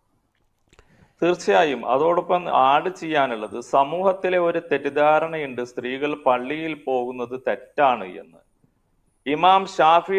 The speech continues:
റഹ്മത്തുള്ളയുടെ ഗ്രന്ഥങ്ങൾ മാത്രം പരിശോധിച്ചു നോക്കിയാൽ ഡസൻ കണക്കിന് ഉദ്ധരണികളിലൂടെ ഇമാം ഷാഫി റഹ്മത്തുള്ള പറയുന്നു, സ്ത്രീകൾ പള്ളിയിൽ പോകുന്നത് ഖൈറാണ്,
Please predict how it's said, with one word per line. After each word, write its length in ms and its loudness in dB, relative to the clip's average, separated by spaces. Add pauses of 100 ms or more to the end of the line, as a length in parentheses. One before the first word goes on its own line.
റഹ്മത്തുള്ളയുടെ 920 0
ഗ്രന്ഥങ്ങൾ 760 -2 (140)
മാത്രം 640 0
പരിശോധിച്ചു 640 -4
നോക്കിയാൽ 480 -6 (180)
ഡസൻ 480 0
കണക്കിന് 560 -2
ഉദ്ധരണികളിലൂടെ 1000 -2
ഇമാം 320 -4
ഷാഫി 420 0
റഹ്മത്തുള്ള 500 -4
പറയുന്നു, 460 -4 (120)
സ്ത്രീകൾ 600 -4 (120)
പള്ളിയിൽ 540 0
പോകുന്നത് 640 -6
ഖൈറാണ്, 840 0